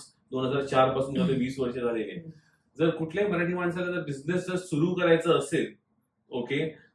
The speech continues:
Speaker 1: तर त्या, त्याच्याकडे काही भांडवल असणं गरजेचं आहे का?
Speaker 2: भांडवल असणं गरजेचंच आहे त्याला.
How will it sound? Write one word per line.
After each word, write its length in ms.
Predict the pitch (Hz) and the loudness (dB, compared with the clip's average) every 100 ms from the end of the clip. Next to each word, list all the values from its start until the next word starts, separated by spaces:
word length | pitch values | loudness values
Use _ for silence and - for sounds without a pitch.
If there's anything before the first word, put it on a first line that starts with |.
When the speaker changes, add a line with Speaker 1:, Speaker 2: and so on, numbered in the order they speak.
| _ | _
Speaker 1:
तर 60 | 160 | -4
त्या, 480 | 165 170 185 - - - | 2 2 4 2 -4 -6
त्याच्याकडे 520 | 156 196 190 180 190 180 - _ _ | -4 -2 -2 -2 -2 -4 -8 _ _
काही 200 | 165 170 | 0 0
भांडवल 420 | 131 131 135 170 | 0 -2 0 0
असणं 340 | - 180 185 135 | 0 -2 -2 0
गरजेचं 460 | 127 123 160 170 - | 0 4 4 4 -2
आहे 220 | 135 151 | 0 0
का? 160 | - - - _ _ _ _ _ _ _ _ _ _ _ _ _ 170 | 0 -6 -10 _ _ _ _ _ _ _ _ _ _ _ _ _ -12
Speaker 2:
भांडवल 460 | 151 156 160 175 | -8 -6 -4 -2
असणं 320 | 175 - 185 165 | -2 -2 -4 0
गरजेचंच 520 | 165 160 170 170 156 | 0 0 -4 -6 -4
आहे 100 | 143 | -4
त्याला. 260 | 139 147 | -6 -10